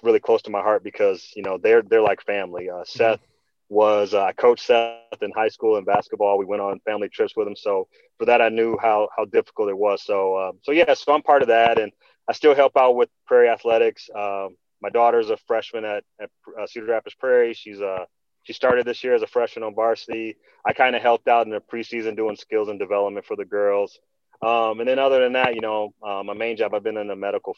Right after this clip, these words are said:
Speaker 1: field for over a decade now in the dental field. And, and so, um, so yeah, you know, like I said, my, my roots are here. Um, there's a lot of great things going on, not only in Cedar Rapids, but across Iowa. And, uh, yeah, I'm just, I'm just glad to continue to call this home.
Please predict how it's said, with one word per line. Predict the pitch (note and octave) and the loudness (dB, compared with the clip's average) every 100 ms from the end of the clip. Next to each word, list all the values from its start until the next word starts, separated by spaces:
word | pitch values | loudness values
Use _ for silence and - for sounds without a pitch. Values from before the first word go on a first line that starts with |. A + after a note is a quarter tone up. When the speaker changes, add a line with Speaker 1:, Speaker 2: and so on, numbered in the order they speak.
| - | -6
Speaker 1:
field | G2 F#2+ - | -4 -4 -6
for | G2 G2 | -4 -4
over | G2 | -4
a | F#2 | -6
decade | F#2+ - F#2+ F#2 | -8 -8 -8 -8
now | F#2+ F#2+ | -10 -10
in | F#2+ | -10
the | F2 | -10
dental | F#2 F#2 F2 | -10 -10 -12
field. | G2 F#2 F#2 | -12 -8 -8
And, | F2+ F2 _ | -10 -14 _
and | F#2+ F2+ | -20 -20
so, | - F#2+ F2+ F#2 | -12 -8 -6 -8
um, | F2 F2 F2 _ _ - | -8 -12 -16 _ _ -8
so | D#3 | 0
yeah, | E3 G#2+ | 2 2
you | G#2 | -4
know, | A2 A2+ | -4 -2
like | A2+ | -2
I | A2+ | -2
said, | - G2 | -4 -6
my, | G#2 A2 - _ - | -4 -6 -8 _ -2
my | A#2+ | 0
roots | B2 C#3 - | 0 -4 -4
are | A2+ | -2
here. | A#2+ A#2+ B2 A#2 _ _ - | 0 2 0 -2 _ _ -6
Um, | A2 G#2 G#2 G#2 - - | -2 0 0 -4 -8 -8
there's | G#2 | -4
a | |
lot | G#2 A2 | 0 0
of | A2 | 2
great | G#2+ G#2+ | 0 0
things | G#2+ G#2 | -4 -8
going | F2+ G#2 G2+ | -6 -6 -4
on, | G2+ G2+ G2+ G2 _ | -4 -4 -6 -10 _
not | G#2+ G2+ | -12 -6
only | G#2 G2+ | -4 -6
in | F#2+ | -10
Cedar | A2 G2 | -12 -6
Rapids, | G2 G2 G2 | -4 -4 -8
but | F#2 G2 | -6 -6
across | - G2+ F#2 - | -4 -6 -6 -8
Iowa. | F#2 G2 F#2+ F#2+ F#2 | -6 -6 -6 -8 -10
And, | F2+ | -12
uh, | F2+ F2+ F2+ - | -12 -10 -10 -4
yeah, | D3 G#2+ | -2 0
I'm | A2+ | 0
just, | A#2 - _ _ _ - | -4 -4 _ _ _ -6
I'm | B2 | -4
just | C3 | -4
glad | - B2+ | 2 4
to | A#2 | 4
continue | A2+ G#2+ A#2+ | -2 -4 -2
to | G#2+ | -2
call | A2 G#2 | 0 -2
this | G2+ | -2
home. | - G#2+ | -4 -6